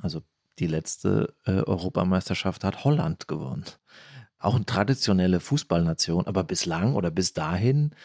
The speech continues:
nicht unbedingt bei den Frauen. Das ist jetzt die Situation,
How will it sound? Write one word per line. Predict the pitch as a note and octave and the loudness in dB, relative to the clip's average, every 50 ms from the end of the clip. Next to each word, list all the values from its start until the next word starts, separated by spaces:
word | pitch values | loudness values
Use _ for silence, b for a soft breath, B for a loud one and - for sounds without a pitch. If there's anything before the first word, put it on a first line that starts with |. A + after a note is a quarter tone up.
| B B | B B
nicht | - A#2+ A#2+ - | 2 2 2 2
unbedingt | - A#2 A2+ A#2 B2 A2+ A#2+ A#2 G#2+ - | 2 4 4 6 6 4 4 2 0 0
bei | - F#2+ G2 | 0 2 2
den | G#2 F#2+ F#2 | 2 0 0
Frauen. | - - G2+ A#2 C#3+ G2 D#3+ D#3 D3 C#3 B B B B B B B B B B B - | -2 -4 -2 -2 0 0 -2 -2 -6 -10 B B B B B B B B B B B -4
Das | - F#2+ F#2 - | -2 0 0 0
ist | - G2+ - - | 0 0 2 0
jetzt | G#2 - - | 2 2 2
die | A2+ G2 | 2 2
Situation, | G2+ G#2+ - A2 G#2+ - - - G2+ G2+ A2 B2 C3 D#3 | 2 2 2 2 2 2 4 4 6 6 6 4 4 0